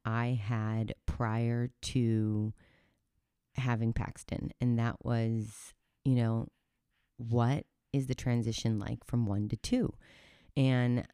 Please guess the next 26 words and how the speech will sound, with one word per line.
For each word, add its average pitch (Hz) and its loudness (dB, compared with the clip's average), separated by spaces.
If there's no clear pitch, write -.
I 147 0
know 180 4
a - 2
lot 123 2
of 120 2
people 117 0
have 113 0
this 110 -2
question. 113 0
I 113 0
did 113 0
as 110 0
well. 139 2
And, 117 2
and, 117 2
you 143 6
know, 131 8
maybe 123 4
you're 117 2
curious, 120 0
my 120 4
take 113 -2
on 113 0
which 123 0
is 117 -2
harder, - -4